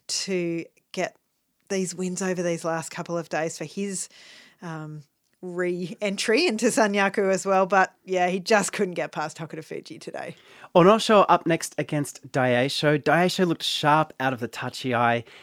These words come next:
Speaker 2: He hit Onosho high and hard. And today he had no issues finishing this one off quickly, thrusting Onosho back and over the bales.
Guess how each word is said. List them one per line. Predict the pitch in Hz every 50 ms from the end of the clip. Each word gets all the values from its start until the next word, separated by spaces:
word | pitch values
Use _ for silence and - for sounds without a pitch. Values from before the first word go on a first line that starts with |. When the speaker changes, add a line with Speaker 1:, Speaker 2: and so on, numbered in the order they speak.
| -
Speaker 2:
He | - - 135
hit | 117 - - 180 - -
Onosho | - 147 135 131 127 120 - - 135 120 110 95
high | - - 151 151 151 147 147 139 139 -
and | - 110 113 110 98
hard. | - - - 135 127 123 120 120 123 120 110 -
And | - 139 127
today | - 151 151 170 180 180 180
he | 175 170 - 151 131
had | 113 120 123 117 113 -
no | 113 117 127 143 165 180 151
issues | - 127 107 - - 110 101 104 101 - _
finishing | _ - - 120 120 - - 113 110 113
this | 113 - -
one | 120 113 104
off | 104 -
quickly, | - - 165 147 - - 151 143 139 - - - - - _
thrusting | - - 190 185 - - 123
Onosho | 117 110 104 98 95 - - 101 101 92 -
back | - 101 95 98 - - -
and | 104 104 104 107 101 - - -
over | 127 127 131 139 123 135
the | 139
bales. | 127 - - 151 175 202 165 107 87 - - - -